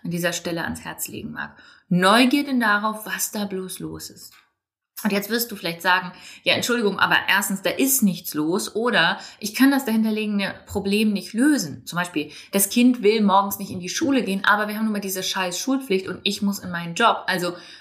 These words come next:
klar zickt mein Kind da blöd rum, aber ich kann's halt nicht ändern.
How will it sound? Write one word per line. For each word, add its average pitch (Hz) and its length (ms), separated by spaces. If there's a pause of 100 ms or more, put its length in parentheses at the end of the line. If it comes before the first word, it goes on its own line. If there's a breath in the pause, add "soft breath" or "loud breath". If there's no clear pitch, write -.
(480 loud breath)
klar 262 380
zickt - 340
mein 190 200
Kind 202 240
da 180 100
blöd 165 420
rum, 233 420 (280 loud breath)
aber 220 180
ich - 120
kann's 220 260
halt 185 160
nicht 175 160
ändern. 170 420